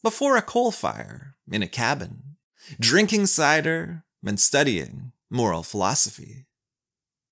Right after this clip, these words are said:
Graves remembered a big game between the Otsego Academy boys and Professor Green's select school. How Green himself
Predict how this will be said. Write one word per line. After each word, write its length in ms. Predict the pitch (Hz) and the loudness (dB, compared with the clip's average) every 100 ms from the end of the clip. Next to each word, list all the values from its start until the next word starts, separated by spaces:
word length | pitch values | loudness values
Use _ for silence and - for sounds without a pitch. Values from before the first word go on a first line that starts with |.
| _ _ - 156 | _ _ -12 0
Graves 720 | 220 220 180 151 131 - - - | 6 6 6 4 4 2 2 0
remembered 400 | 214 240 220 180 | 2 4 4 2
a 60 | |
big 320 | 127 202 147 | 2 2 2
game 600 | 117 156 143 90 98 120 - - - | 2 2 0 -4 -10 -18 -20 -12 -2
between 360 | 151 180 208 | 0 4 4
the 100 | 175 | 4
Otsego 560 | 147 - 151 156 156 123 | 2 4 2 2 0 -2
Academy 480 | 107 120 131 127 101 | -2 -2 0 -2 -4
boys 800 | 92 71 57 - - - - - | -6 -6 -8 -14 -10 -8 -8 -4
and 160 | - 117 | -4 -2
Professor 480 | 123 - 147 - 107 | -2 2 4 2 0
Green's 840 | - 131 139 110 67 - - - | -2 -2 -2 -6 -8 -4 -4 -2
select 420 | 123 147 131 98 - | 0 2 2 2 2
school. 720 | - 123 135 131 135 139 139 _ _ _ _ - - | 2 0 -4 -6 -10 -18 -20 _ _ _ _ -16 0
How 120 | 240 | 0
Green 400 | 196 220 247 233 | 2 0 0 2
himself 880 | 190 151 - 175 180 107 - - | 2 2 2 2 0 -2 -6 -14